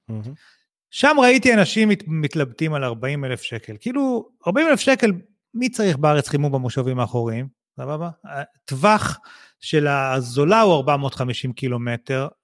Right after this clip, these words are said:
Speaker 2: ישראל נגמרת בארבע מאות חמישים קילומטר. אתה יכול לנסוע לצפון וחזרה, אתה יכול לנסוע לאילת בלי תדלוק, הכל בסדר, מה אני צריך? שש מאות קילומטר, אתה יודע.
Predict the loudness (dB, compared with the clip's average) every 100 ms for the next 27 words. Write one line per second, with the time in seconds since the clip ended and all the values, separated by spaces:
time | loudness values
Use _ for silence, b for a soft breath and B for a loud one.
0 | _ -12 -12 _ -6 2 4 4 4 4
1 | 4 4 0 -4 -2 -6 -8 -12 -12 -10
2 | -8 -10 -10 -6 -2 0 2 2 0 -2
3 | -6 -4 -4 -4 -4 -2 0 0 0 0
4 | 2 0 2 2 0 -10 -8 -4 -4 -2
5 | 0 2 2 2 2 4 2 0 -2 -6
6 | -6 -10 -14 b b -14 -6 -4 -2 -2
7 | -2 -2 -2 -4 -6 -6 -6